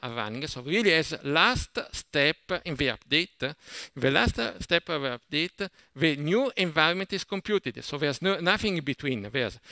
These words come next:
old environment, a new environment. And this is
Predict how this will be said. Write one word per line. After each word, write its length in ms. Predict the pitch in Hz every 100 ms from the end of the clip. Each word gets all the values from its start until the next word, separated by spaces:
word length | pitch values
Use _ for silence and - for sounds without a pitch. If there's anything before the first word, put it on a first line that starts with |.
| - -
old 260 | 160 202 233
environment, 640 | 240 226 214 226 269 - 180 _ _ -
a 120 | 165
new 220 | 160 202
environment. 680 | 202 160 123 110 101 - - _ -
And 140 | 151
this 260 | 156 214 240 -
is 320 | 160 170 160